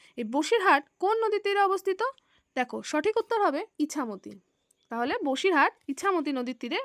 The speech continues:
অবস্থিত। পরের প্রশ্ন দেখো, কিউবেক, কিউবেক কোন নদীর তীরে অবস্থিত? সঠিক উত্তর হবে সেন্ট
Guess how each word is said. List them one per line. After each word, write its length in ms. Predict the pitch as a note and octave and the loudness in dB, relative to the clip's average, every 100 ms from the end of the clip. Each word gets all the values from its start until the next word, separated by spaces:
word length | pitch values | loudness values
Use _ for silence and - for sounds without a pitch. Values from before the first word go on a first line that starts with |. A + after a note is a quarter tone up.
| B4 | -4
অবস্থিত। 460 | A#3 G#3+ - - - _ _ _ _ _ _ _ _ _ _ _ _ _ _ _ _ _ _ _ _ _ _ - | -6 -6 -12 -18 -20 _ _ _ _ _ _ _ _ _ _ _ _ _ _ _ _ _ _ _ _ _ _ 2
পরের 240 | D4 F#4+ | 4 4
প্রশ্ন 300 | A4 C4 - | 2 0 -2
দেখো, 260 | A3+ G#3+ D4+ A#4+ _ _ - - - - | -4 -2 -2 -2 _ _ -20 -20 -20 0
কিউবেক, 460 | F#4 G4+ C4+ - - _ _ _ | 2 4 2 -2 -10 _ _ _
কিউবেক 420 | - G4+ A4 A#4 - - | 2 4 4 0 -2 -2
কোন 180 | E4 G#4 | 0 2
নদীর 260 | E4 D#4+ D#4+ | 2 2 2
তীরে 200 | E4 F#4 C5 | 0 0 -4
অবস্থিত? 460 | - A3 A3+ A3+ - - - _ _ - | -4 -2 -4 -4 -4 -4 -6 _ _ -8
সঠিক 300 | - D4 A4+ | -2 0 2
উত্তর 200 | A#4+ A#4 A4 | 0 2 4
হবে 160 | A4+ C5+ _ _ | 4 0 _ _
সেন্ট 340 | - D#4+ F4 | -6 -4 -2